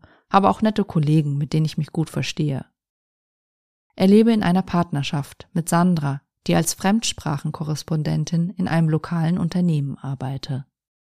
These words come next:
Die Beziehung bestehe schon seit vielen Jahren. Die beiden hätten sich noch zu Schulzeiten kennengelernt. Sie waren jahrelang erst einmal befreundet, hätten später bemerkt, dass sie eigentlich gut zusammenpassen.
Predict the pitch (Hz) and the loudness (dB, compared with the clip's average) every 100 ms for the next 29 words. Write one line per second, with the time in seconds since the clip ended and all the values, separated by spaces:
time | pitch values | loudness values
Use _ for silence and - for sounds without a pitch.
0 | _ _ - 175 180 - 233 240 233 180 | _ _ -2 0 0 2 2 4 4 2
1 | - 196 202 185 180 170 - 202 208 208 | 4 4 4 2 2 0 0 2 4 4
2 | 156 135 156 147 - _ _ _ - 180 | 2 0 -2 -4 -12 _ _ _ -4 4
3 | 170 180 190 185 185 175 175 175 - - | 6 6 4 2 0 0 0 -2 -4 -6
4 | 160 226 233 - 143 165 - 131 135 139 | -2 0 -2 0 -4 -2 -6 -6 -6 -4
5 | 139 135 120 135 - _ _ _ _ _ | -4 -4 -4 -6 -12 _ _ _ _ _
6 | _ - 170 170 180 170 165 208 190 196 | _ 2 4 6 4 4 4 4 2 0
7 | - 175 202 190 196 190 - 165 147 139 | 0 -2 0 0 0 -4 0 2 2 0
8 | 139 - _ _ _ _ - 185 165 - | -4 -8 _ _ _ _ -2 0 0 0
9 | 160 190 220 185 156 151 170 - - - | 0 2 2 0 0 0 -2 -4 -10 -4
10 | 185 - - 175 202 - - 156 - 175 | -2 -2 0 0 -2 -6 -6 -6 -4 -2
11 | 185 156 139 131 131 127 - 139 | 0 0 -2 -6 -10 -8 -8 -10